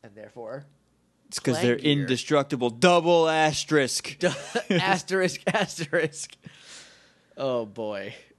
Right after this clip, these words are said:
Speaker 1: These putties. So, uh, this is, um, this is a, the dumbest thing that happens, right? They're like, you know, they're fighting, and it, Billy, why don't, why don't you explain what Billy does?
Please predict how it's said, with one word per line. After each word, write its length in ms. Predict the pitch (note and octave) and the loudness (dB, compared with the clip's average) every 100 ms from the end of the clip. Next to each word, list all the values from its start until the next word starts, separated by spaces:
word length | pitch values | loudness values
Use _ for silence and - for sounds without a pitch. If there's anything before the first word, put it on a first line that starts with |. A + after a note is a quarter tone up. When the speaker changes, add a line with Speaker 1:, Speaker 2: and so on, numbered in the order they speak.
| _ _ | _ _
Speaker 1:
These 180 | B2+ B2 | -10 -10
putties. 400 | - G2+ F#2 - _ _ _ | -8 -10 -10 -16 _ _ _
So, 460 | - E3+ D3+ C3+ - _ _ _ _ _ _ _ _ _ _ _ _ _ _ _ D3+ | -2 2 2 0 -6 _ _ _ _ _ _ _ _ _ _ _ _ _ _ _ -4
uh, 300 | C#3 C3 B2 | -2 -2 -4
this 220 | C#3 F3+ G3 | -6 -6 -6
is, 240 | F3 C3+ | -8 -4
um, 440 | D3+ C#3 B2 A2+ - _ _ _ _ _ _ _ _ _ | -2 -2 -4 -10 -20 _ _ _ _ _ _ _ _ _
this 120 | C3+ | -10
is 80 | D3+ | -2
a, 120 | D3 | -2
the 200 | A#2+ C3 | -2 -8
dumbest 440 | A#2+ C3+ B2+ C3 | -2 -2 -2 -6
thing 220 | - C3 A#2 | -4 -4 -4
that 100 | A2+ | -6
happens, 420 | A2+ A2+ G2+ G#2 | -6 -8 -12 -8
right? 240 | A2+ G#2+ | -8 -8
They're 180 | B2 C3 | -6 -4
like, 240 | B2+ G#2+ - - - _ _ _ _ _ D#3+ _ _ | -4 -6 -12 -20 -20 _ _ _ _ _ _ _ _
you 140 | F3+ | -4
know, 280 | D3 A#2 A#2 | -2 -4 -4
they're 140 | C#3 | -4
fighting, 500 | C#3+ D3 C3 B2 A2+ - - | -2 -2 -2 -4 -8 -12 -8
and 120 | D3 | -6
it, 220 | C#3 - _ _ _ D3+ | -6 -10 _ _ _ 0
Billy, 560 | G#3+ C4+ F#3+ E3 D#3 _ _ _ _ | 2 2 0 0 -4 _ _ _ _
why 120 | B3+ | -2
don't, 100 | G#3+ | 0
why 100 | C4 | 0
don't 120 | C#4 | 0
you 80 | G3+ | 0
explain 200 | E3+ D#3+ | 0 -2
what 100 | C3 | -2
Billy 180 | C3+ B2+ | -2 -2
does? 420 | A2 G2 G2+ - | -4 -8 -10 -14